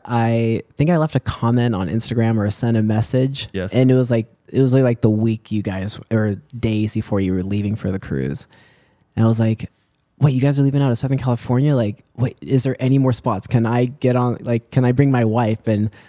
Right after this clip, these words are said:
Speaker 1: obviously it was way too late in the game to be asking for shit like that. And you guys like, "Oh, I'm so sorry. Like, like, maybe we'll figure something out for next year."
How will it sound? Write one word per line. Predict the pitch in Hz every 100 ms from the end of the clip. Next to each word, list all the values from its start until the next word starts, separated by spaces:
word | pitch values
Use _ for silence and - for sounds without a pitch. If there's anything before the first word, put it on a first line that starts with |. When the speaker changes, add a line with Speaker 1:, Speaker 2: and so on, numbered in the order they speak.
| -
Speaker 1:
obviously | - 113 107 98
it |
was | 95 107
way | 123 135 107
too | - 113
late | 104
in | 85
the | 101
game | 98 95
to |
be | 98 87
asking | 95 101 92 95
for | - 92 90 - -
shit | - 95 -
like | 98 -
that. | 90
And | 101
you | 104
guys | 107
like, | 110
"Oh, | 95 -
I'm | - 127
so | - 131
sorry. | 123 123 123 127 120
Like, | 113 - - - _ _ _
like, | 110 104 -
maybe | 113 120 117 120 110 -
we'll | 120
figure | - 117
something | 120 117 113
out | 113 -
for | 110
next | 107 107 -
year." | 95 76